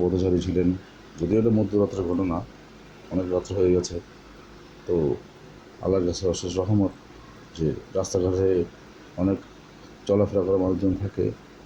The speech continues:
তাদের, আহ, আল্লাহ রহমত করেছেন এই এত বড় একটা বিপদ থেকে।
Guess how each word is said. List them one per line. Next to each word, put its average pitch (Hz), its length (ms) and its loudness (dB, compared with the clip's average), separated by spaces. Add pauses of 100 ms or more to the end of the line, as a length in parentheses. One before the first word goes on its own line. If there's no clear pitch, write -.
(120)
তাদের, 95 400 2
আহ, - 1000 -4
আল্লাহ 92 180 2
রহমত 92 400 2
করেছেন 95 380 0 (480)
এই 82 100 -2 (100)
এত - 160 -8
বড় 90 180 2
একটা 80 180 -2
বিপদ 85 300 -2
থেকে। 71 260 -12